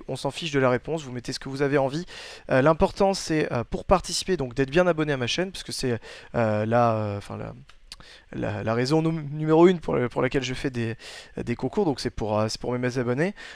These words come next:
Ensuite vous devez aller sur, euh, sur ce concours, vous devez rentrer, du coup ça va vous marquer genre signe, euh, signe, signe up ou un truc comme ça avec votre compte, euh, votre compte, pardon, Google ou YouTube avec lequel vous êtes abonné à ma chaîne.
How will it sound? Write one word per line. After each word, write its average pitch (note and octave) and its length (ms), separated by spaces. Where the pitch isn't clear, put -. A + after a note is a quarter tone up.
Ensuite F3+ 240
vous F3 80
devez D3+ 180
aller E3 160
sur, D3+ 260
euh, C#3 220
sur - 220
ce - 100
concours, D#3 560
vous C#3+ 80
devez C#3+ 220
rentrer, E3 340
du D3+ 100
coup E3+ 160
ça D#3 120
va C3+ 80
vous C3+ 60
marquer C#3 340
genre C3 200
signe, D#3 360
euh, D3+ 180
signe, D3+ 320
signe D3 300
up D#3 180
ou - 40
un - 40
truc - 120
comme B2+ 80
ça D3 140
avec C3 220
votre C#3 200
compte, E3 360
euh, C3 180
votre C3 240
compte, D3+ 300
pardon, B2+ 240
Google C#3 500
ou C#3+ 80
YouTube D3+ 420
avec B2+ 200
lequel C#3 240
vous C3+ 140
êtes C3+ 100
abonné C3 240
à A#2+ 40
ma A#2+ 100
chaîne. F#3 280